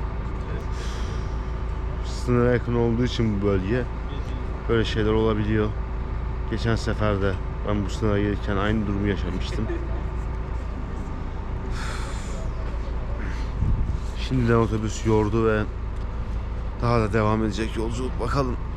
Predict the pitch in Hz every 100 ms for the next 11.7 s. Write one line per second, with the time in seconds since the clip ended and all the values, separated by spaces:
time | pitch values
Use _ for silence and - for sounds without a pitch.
0 | - - - - 131 127 123 117 - 101
1 | - - - - - - - - 107 98
2 | - - - 107 104 95 101 - - 104
3 | 90 95 98 90 80 95 90 - 101 95
4 | - - - - - - - - - -
5 | - 104 95 92 - - - - 92 -
6 | 107 98 - 98 95 98 - - - -
7 | - - - - - - - - - -
8 | - - - - - - - - - -
9 | 107 107 104 104 98 101 101 95 98 92
10 | - 117 104 - 117 104 104 101 98 107
11 | 98 107 95 101 - 104